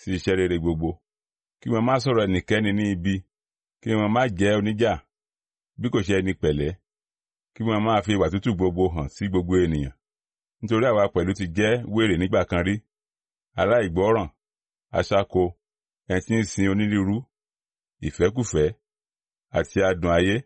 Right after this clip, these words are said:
A wà nínú àrankàn àti ìlara, a jẹ́ ẹni ìríra, a sì ní kórìíra àwọn ọmọnìkejì wa. Ṣùgbọ́n nígbà tí ìṣe Ọlọ́run olùgbàlà wa àti ìfẹ́ rẹ̀ sí èèyàn farahàn, kì í ṣe nípa iṣẹ́ tí àwa ń ṣe nínú òdodo,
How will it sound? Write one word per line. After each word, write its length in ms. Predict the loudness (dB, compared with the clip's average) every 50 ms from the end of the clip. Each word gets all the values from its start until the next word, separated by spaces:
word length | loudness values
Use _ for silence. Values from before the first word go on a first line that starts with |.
| _ _ _ _ _ _ _ _ _ _ _ _ -2 0
A 60 | 0
wà 180 | 2 2 2 0
nínú 200 | 0 0 0 0
àrankàn 440 | 0 0 0 -2 -4 -4 -6 -8 -8 -10 _ _ _ _ _ _ _ _ _ _ _ -6
àti 220 | -4 -4 -2 -2 -2
ìlara, 380 | 0 2 2 2 2 2 2 0 -2 -6 _ _ _ _ _ _ _ _ _ -4
a 60 | 0 0
jẹ́ 220 | 0 2 2 0 2
ẹni 120 | 2 0 0
ìríra, 340 | 0 0 2 2 2 0 0 -2 -6 _ _ _ _ _ _ _ _ _ _ -6
a 60 | -6 -6
sì 100 | -4 -2
ní 100 | -4 -2
kórìíra 280 | 0 0 0 2 2
àwọn 140 | 2 2 2
ọmọnìkejì 500 | 2 0 0 0 0 -2 -2 -2 -2 -2 0
wa. 180 | 0 0 0 -2 -6 _ _ _ _ _ _ _ _ _ _ _ -8
Ṣùgbọ́n 180 | -4 -2 -2 -2
nígbà 180 | 0 0 0 0
tí 100 | 0 0
ìṣe 180 | -2 0 0 0
Ọlọ́run 340 | 0 0 2 0 0 0 0
olùgbàlà 360 | -2 0 0 2 2 4 2
wa 180 | 4 4 2 2 0 -4 _ _ _ _ _ _ _ _ _ _ -8
àti 180 | -8 -8 -6 -6
ìfẹ́ 220 | -4 -2 -2 0
rẹ̀ 120 | 0 -2 -2
sí 140 | -2 0
èèyàn 240 | 0 0 0 0 -2
farahàn, 440 | 0 2 2 2 2 0 -2 -6 -8 -12 _ _ _ _ _ _ _ _ _ _ _ _ _ -8
kì 60 | -6
í 80 | -6 -4
ṣe 180 | -2 -2 -2 0
nípa 280 | 0 -2 0 0 0 0
iṣẹ́ 360 | 0 0 0 0 0 0 -2 _ _ _ _ _ _ _ _ _ _ _
tí 120 | _ 2
àwa 200 | 2 2 4 2
ń 80 | 0 0
ṣe 60 | -2 -2
nínú 180 | -2 -2 -2 -2
òdodo, 300 | 0 -2 -2 0 -2